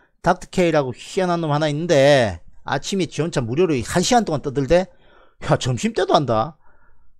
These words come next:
저녁엔 두 시간 동안 무료 강의도 하더라. 야, 무료라더라, 무료. 대한민국에서 최고 오래 할 걸, 아마?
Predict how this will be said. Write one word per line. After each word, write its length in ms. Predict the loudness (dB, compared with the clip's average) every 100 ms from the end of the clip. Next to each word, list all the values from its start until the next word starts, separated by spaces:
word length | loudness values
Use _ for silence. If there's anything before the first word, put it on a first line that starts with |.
| -12
저녁엔 600 | 2 4 6 4 2 -2
두 160 | -4
시간 320 | -2 4 2 4
동안 220 | 2 2
무료 540 | 2 4 6 4 0 _
강의도 440 | -4 0 0 2 2
하더라. 720 | 4 2 2 2 0 0 -4
야, 360 | -4 -2 -4 -6 -10
무료라더라, 680 | -6 0 2 4 4 2 -2
무료. 920 | -4 -2 0 0 0 -2 -4 -8 -14 -18 -20 -20 -20 -18 -2
대한민국에서 640 | 0 2 0 -2 -2 -2
최고 300 | -4 -4 -2
오래 140 | 4
할 160 | 4 4
걸, 140 | 0
아마? 320 | 0 -2 -6